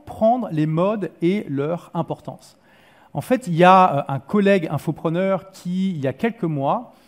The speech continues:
a, euh, envoyé un email, ou c'était, il a peut-être publié un article, je ne sais plus exactement.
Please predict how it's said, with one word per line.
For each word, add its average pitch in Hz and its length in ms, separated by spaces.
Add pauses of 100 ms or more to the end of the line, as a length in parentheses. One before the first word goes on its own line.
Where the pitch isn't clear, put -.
(220)
a, 180 360
euh, 127 140
envoyé 226 360
un 185 120
email, 165 240
ou 147 60
c'était, 147 200 (100)
il 156 80
a 156 40
peut-être 196 160
publié 165 240
un 156 60
article, 156 200
je 151 60
ne - 20
sais - 120
plus 196 140
exactement. 135 500